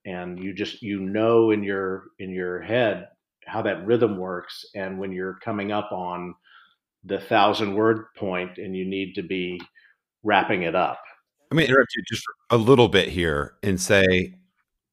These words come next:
Speaker 2: when you're writing, the actual topics that you're writing about,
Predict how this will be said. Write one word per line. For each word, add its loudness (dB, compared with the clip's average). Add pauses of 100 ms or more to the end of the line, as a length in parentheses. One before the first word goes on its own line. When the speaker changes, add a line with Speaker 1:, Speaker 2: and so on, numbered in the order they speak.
(140)
Speaker 2:
when 2
you're 4
writing, 4 (120)
the 0
actual -2
topics 0
that -4
you're -4
writing 0
about, -2